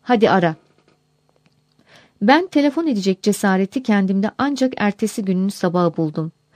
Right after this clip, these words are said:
Halvu ile birlikte ödemeli telefona doğru ilerlerken kalbim kulaklarımda davul gibi çalıyordu. Halvu telefona bir bozuk para attı. Paranın trink diye düşüşünü duydum.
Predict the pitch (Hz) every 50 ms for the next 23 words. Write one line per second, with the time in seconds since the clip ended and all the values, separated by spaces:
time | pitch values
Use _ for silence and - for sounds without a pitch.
0 | - - - _ _ - 247 262 277 247 233 196 190 180 180 175 180 175 165 165
1 | 160 - - 220 240 277 269 _ _ _ _ - - 208 208 220 220 233 240 254
2 | 254 214 196 190 190 - 196 190 202 190 180 175 170 160 165 - - 185 180 180
3 | 175 175 175 180 170 165 - - 214 240 262 254 - _ _ _ _ - 202 196
4 | 196 190 214 220 220 - - 190 185 180 180 - 185 180 175 170 170 196 220 208
5 | - - 196 202 208 185 170 170 - 180 - - 175 165 160 165 160 160 156 160
6 | 160 165 - _ _ _ _ - - - _ _ - 269 285 294 330 359 359 -
7 | 262 254 254 254 262 262 262 302 277 262 262 233 214 233 233 214 - _ - 196
8 | 170 170 160 160 - _ - 165 170 - _ _ _ _ _ _ - 208 202 202
9 | 208 214 214 208 - - - 269 262 254 - - 190 180 180 170 180 - - -
10 | - 196 214 226 185 175 165 160 156 160 151